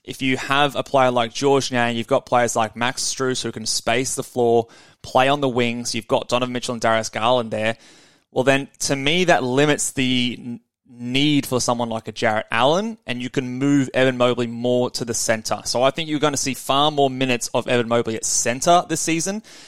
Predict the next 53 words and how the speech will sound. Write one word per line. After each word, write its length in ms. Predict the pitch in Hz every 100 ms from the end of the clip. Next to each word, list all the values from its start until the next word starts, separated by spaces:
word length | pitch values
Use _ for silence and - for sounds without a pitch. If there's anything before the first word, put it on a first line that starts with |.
| - -
and 160 | 135
we've 120 | 147 143
seen 440 | - 160 170 175
that 180 | 151 -
in 140 | 143
the 100 | 143
likes 400 | 135 131 131 -
of, 240 | - 123 120
like, 160 | 127
an 80 | 123 131
Anthony 340 | 135 - 127
Davis. 640 | 131 127 120 107 - -
The 140 | - 117
year 200 | 135 143
before, 460 | 139 - 147 131 123
Anthony 300 | 135 131 123
Davis 300 | 123 131 117
was 280 | 113 120 113
averaging, 360 | 117 123 127
like, 180 | 113 107
nine 320 | 110 110 110
rebounds 400 | 110 117 117 113
per 140 | - 110
game. 360 | 120 170 208 - - -
He 140 | - 123
moves 280 | 127 135 -
to 80 |
center 320 | 120 123 120 117
last 320 | 117 127 -
season, 220 | 120 123
goes 320 | 123 120 107
right 200 | 117 117
up 80 | 113
to 100 | -
twelve. 420 | - 120 110 101
His 140 | 117 107
blocks 380 | 120 117 -
go 100 | 120
back 240 | 107 107 -
up 160 | 107
as 160 | 110 -
well. 220 | 110 107
So 160 | - 123
I 80 | 117
think 240 | 139 156
someone 260 | - 147 143
like 300 | 131 - -
that 340 | 123 123 -
could 260 | - 147 139
happen 320 | 131 127 123
to 120 | -
Evan 180 | 120 117
Mobley. 460 | 113 117 117 117